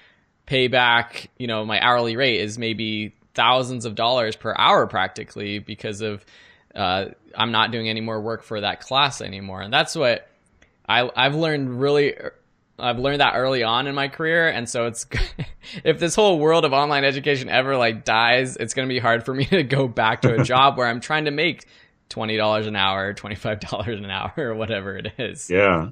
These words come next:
Speaker 2: yeah. I mean, it better not go away. <laughs>
Speaker 1: Yeah, <laughs> yeah.
Speaker 2: And, and, and it's not gonna go away. But, y-,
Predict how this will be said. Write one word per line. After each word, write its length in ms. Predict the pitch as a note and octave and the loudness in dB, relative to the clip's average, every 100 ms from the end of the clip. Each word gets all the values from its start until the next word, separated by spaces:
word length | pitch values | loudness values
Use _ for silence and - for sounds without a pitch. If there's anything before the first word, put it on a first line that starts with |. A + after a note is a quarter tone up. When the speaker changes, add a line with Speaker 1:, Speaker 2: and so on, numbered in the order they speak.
| - | 4
Speaker 2:
yeah. 420 | G#2+ G#2 F#2+ E2+ | 6 8 6 4
I 120 | G#2 | 2
mean, 260 | F#2 F#2+ F#2+ | 2 2 2
it 140 | G2 | 4
better 240 | G#2+ G#2 F#2+ | 6 6 4
not 220 | F#2 F#2+ | 2 0
go 120 | E2+ | 0
away. 200 | D#2+ D2+ D#2 - | 0 -2 0 4
<laughs> 0 | D3+ C3+ C3 | 4 6 4
Speaker 1:
Yeah, 220 | B2 B2+ - | 2 2 0
<laughs> 100 | - | 0
yeah. 80 | F3+ | 2
Speaker 2:
And, 240 | - A#2+ B2+ | 2 2 2
and, 260 | B2+ C3 - - | 2 2 0 0
and 140 | B2+ | 2
it's 140 | B2+ | 4
not 180 | C3+ B2+ | 4 4
gonna 160 | B2 G#2 | 4 4
go 240 | A2+ G#2+ | 6 6
away. 240 | G#2 G#2+ F#2+ | 6 4 2
But, 180 | G#2 | -2
y-, 120 | - | -4